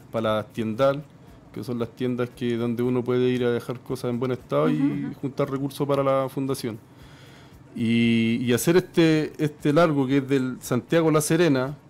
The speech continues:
Speaker 1: ver lo que nos llega a nosotros como información o personas que quieran, eh, sumarse a este carro y a ellos sumarlos con la Fundación Debra, porque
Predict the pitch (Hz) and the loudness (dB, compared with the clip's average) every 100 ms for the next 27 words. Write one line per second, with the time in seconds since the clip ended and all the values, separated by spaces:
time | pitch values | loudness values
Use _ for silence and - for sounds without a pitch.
0 | 123 123 147 143 131 127 113 160 175 175 | -4 0 2 2 2 0 0 0 2 0
1 | 165 196 165 147 156 175 - - - 127 | 2 0 0 -2 -4 -8 -14 -20 -4 -2
2 | 123 - 123 120 117 - 165 139 123 120 | -2 -2 -2 -2 -2 -2 0 0 -4 -4
3 | 139 135 - 120 131 135 127 123 117 120 | -4 -4 -4 -6 -2 -2 -2 -2 -4 -8
4 | - - - - - - 110 110 107 - | -16 -20 -20 -20 -14 -6 -2 -2 -4 -6
5 | - 127 175 - 165 - 160 196 202 220 | -2 2 2 0 -4 -2 4 4 4 0
6 | 247 330 - 123 127 151 175 160 143 131 | -4 -10 -12 -2 0 2 0 -2 -2 0
7 | 156 175 175 180 180 170 185 180 190 190 | 0 0 -4 -6 -6 -4 -4 -4 -4 -4
8 | 190 131 120 135 127 - 131 127 | -6 -6 -12 -14 -12 -6 -4 -4